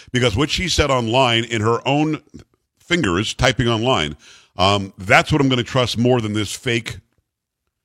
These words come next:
what I think is a fake investigation, where they can't prove they even got the right person. So I, I think that's B S is what I think. All right,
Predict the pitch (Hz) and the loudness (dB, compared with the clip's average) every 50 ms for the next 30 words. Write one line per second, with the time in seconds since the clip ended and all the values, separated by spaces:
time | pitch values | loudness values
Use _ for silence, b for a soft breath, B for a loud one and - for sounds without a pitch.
0 | _ _ - 104 113 131 147 165 156 - - 143 127 113 117 101 98 98 - - | _ _ -2 2 4 4 4 4 2 2 0 -2 0 0 -2 -2 -2 -4 -4 -2
1 | 143 135 123 101 104 117 104 110 104 101 - 101 90 117 139 135 - - 87 92 | 0 0 0 0 -2 -2 -2 -2 -4 -2 -4 -2 -2 0 -2 -2 -2 -4 -4 -4
2 | 92 b b b b b b 123 131 117 120 113 - - 165 175 160 - - - | -6 b b b b b b 0 0 0 0 -4 -2 0 0 0 0 0 -2 0
3 | 165 156 127 127 127 127 123 123 123 131 127 - 127 127 123 123 117 - 156 180 | 0 0 0 0 -2 -2 0 0 0 0 0 -2 0 0 0 0 0 -2 -2 -2
4 | 175 - - 82 57 - - _ _ _ _ _ _ _ _ _ _ _ _ _ | -2 -2 -4 -6 -8 -10 -16 _ _ _ _ _ _ _ _ _ _ _ _ _
5 | _ _ _ _ _ _ _ _ _ _ - - 120 117 120 101 127 135 - 147 | _ _ _ _ _ _ _ _ _ _ -2 2 4 4 4 4 2 2 2 0
6 | 135 127 123 113 - - 82 78 110 107 104 98 80 64 - - - 82 76 82 | 0 0 0 -2 -2 -4 -6 -4 -2 2 2 2 2 0 -2 -6 -8 -6 -4 -2
7 | 82 76 71 - 76 65 - 117 131 92 - | -2 -2 -2 -4 -6 -4 0 2 2 2 2